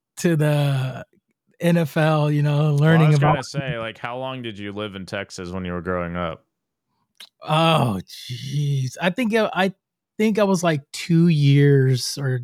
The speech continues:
Speaker 1: t-, two to three years.
Speaker 2: 'Cause I always, when I talk to people about Texas, it's like,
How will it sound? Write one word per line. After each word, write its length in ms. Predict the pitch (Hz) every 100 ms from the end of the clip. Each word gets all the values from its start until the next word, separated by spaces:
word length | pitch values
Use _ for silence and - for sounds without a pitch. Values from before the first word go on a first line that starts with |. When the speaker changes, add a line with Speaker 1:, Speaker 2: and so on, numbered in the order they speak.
| -
Speaker 1:
t-, 100 | 143 -
two 240 | - 160
to 80 | 156
three 240 | 139 139 127
years. 720 | 127 123 123 123 123 - - -
Speaker 2:
'Cause 180 | 120 117
I 240 | 131 160
always, 400 | 180 165 139 107
when 140 | 113
I 140 | 113 131
talk 240 | 127 113
to 60 | -
people 240 | 113 98
about 280 | 98 92 90
Texas, 540 | - 92 - 80 78 -
it's 240 | 90 -
like, 360 | 95 85 82